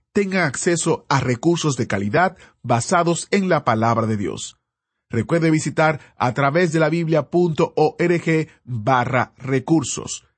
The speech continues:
A través de la biblia punto org barra recursos.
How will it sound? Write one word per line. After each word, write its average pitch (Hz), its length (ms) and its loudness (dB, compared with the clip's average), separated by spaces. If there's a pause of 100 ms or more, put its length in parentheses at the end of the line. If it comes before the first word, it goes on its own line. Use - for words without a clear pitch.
(220)
A 95 120 -10
través 135 400 0
de 165 60 2
la 160 100 4
biblia 85 460 -6 (260)
punto 175 560 0
org 165 760 0 (180)
barra 120 760 -2
recursos. 139 760 -4